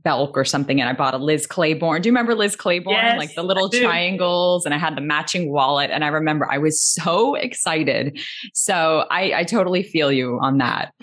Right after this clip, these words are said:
Speaker 1: But I was curious, is, so for somebody that, let's say, can't afford the twenty thousand dollar Hermes Kelly bag, what would you say is a great option for somebody that's still a gorgeous,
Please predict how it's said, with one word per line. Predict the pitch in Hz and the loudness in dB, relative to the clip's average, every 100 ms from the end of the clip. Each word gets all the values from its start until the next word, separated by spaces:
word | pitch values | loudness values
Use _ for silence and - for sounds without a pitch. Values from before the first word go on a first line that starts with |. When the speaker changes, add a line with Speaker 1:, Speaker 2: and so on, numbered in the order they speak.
| - - _ | -20 -20 _
Speaker 1:
But | 202 180 175 | 0 0 0
I | 233 | 0
was | 294 - | -2 -2
curious, | - 349 381 240 - | -2 2 2 0 0
is, | 220 214 | -2 2
so | 339 | 0
for | 269 302 | 2 -2
somebody | - 359 403 453 415 | 0 0 2 4 4
that, | 208 165 - | 2 -2 -2
let's | 214 208 - | -2 -2 -2
say, | 190 175 | -2 -2
can't | - 185 175 | -2 -2 0
afford | - - 165 151 | -2 -2 0 2
the | 147 | 2
twenty | 160 175 165 | 0 0 -2
thousand | 147 151 143 151 | 0 0 0 0
dollar | 135 135 131 131 139 _ 160 | 0 2 2 0 -6 _ -2
Hermes | 151 147 131 | 0 2 0
Kelly | - 143 123 | 0 0 0
bag, | 120 117 - 160 170 - - - _ | 0 0 0 0 -4 -6 -20 -20 _
what | 175 220 269 | -4 -2 0
would | 330 254 | 0 0
you | 202 208 214 | 0 0 2
say | - - 165 139 135 139 143 _ _ _ _ | 0 0 0 2 0 -2 -6 _ _ _ _
is | - 165 147 - _ - | 0 2 2 -4 _ -2
a | 170 | -2
great | 170 156 156 147 - _ - | -2 0 0 0 -4 _ -2
option | 139 139 151 131 | -2 0 0 2
for | 151 | 2
somebody | 139 143 139 131 | 0 0 0 2
that's | 135 143 - | 2 0 -4
still | - - 220 202 190 - | -6 -2 2 2 2 0
a | 170 | -4
gorgeous, | 143 175 170 175 170 160 160 - - | -4 0 2 0 0 0 0 -2 -8